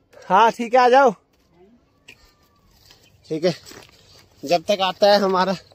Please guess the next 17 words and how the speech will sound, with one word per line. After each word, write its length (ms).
participator, 760
तब 120
तक 180
मैं 160
यहाँ 260
पे 100
उसका 180
wait 240
करता 260
हूँ। 80
जब 160
वो 100
आएगा 380
तब 140
video 220
बनाएंगे 380
आगे। 240